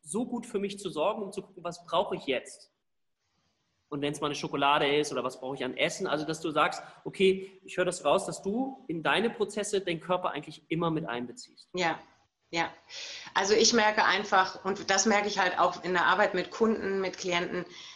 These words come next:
Speaker 2: ähm, wenn die Leute m-, lernen, mehr ihrem Körper zu vertrauen, mehr in Kontakt zu gehen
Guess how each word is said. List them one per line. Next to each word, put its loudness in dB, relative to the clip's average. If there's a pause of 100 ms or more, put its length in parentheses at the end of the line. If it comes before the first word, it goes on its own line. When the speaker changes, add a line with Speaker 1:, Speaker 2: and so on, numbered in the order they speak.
(260)
Speaker 2:
ähm, 2 (600)
wenn 2
die 4
Leute 6
m-, 2
lernen, 4
mehr 4
ihrem 0
Körper 2
zu -8
vertrauen, 0
mehr 4
in -2
Kontakt -4
zu -8
gehen -4